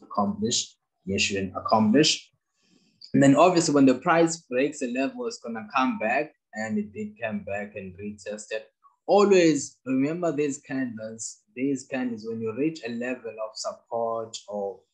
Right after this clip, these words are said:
a level of demand, any level is important to mark, and you just look left. So looking left, this means you're looking what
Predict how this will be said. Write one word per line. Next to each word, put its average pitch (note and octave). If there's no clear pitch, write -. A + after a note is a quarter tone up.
a G2+
level G#2+
of G#2+
demand, G#2+
any D3
level G#2+
is -
important A#2
to -
mark, A#2+
and A#2+
you A#2+
just C3+
look A#2+
left. F#2+
So -
looking C3+
left, B2
this -
means A#2+
you're G#2+
looking C3
what G#2+